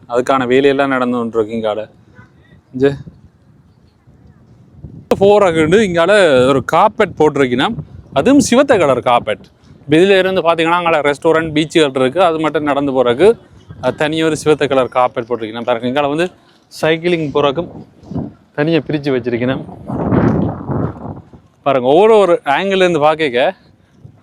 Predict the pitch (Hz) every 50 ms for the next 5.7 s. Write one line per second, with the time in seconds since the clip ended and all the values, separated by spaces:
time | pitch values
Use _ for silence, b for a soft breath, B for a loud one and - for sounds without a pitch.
0 | _ 131 123 123 123 123 131 - 170 175 208 247 247 233 190 170 165 175 175 180
1 | 175 170 165 151 131 127 135 139 147 147 131 117 107 107 107 107 117 120 - _
2 | _ _ _ _ _ _ _ _ _ _ _ _ _ _ - _ _ _ _ _
3 | _ _ _ _ _ - _ _ _ _ _ _ _ _ _ _ _ _ _ _
4 | _ _ _ _ _ _ _ _ - - - - - - - 127 123 117 117 117
5 | 123 135 143 135 120 117 - - 302 170 165 160 151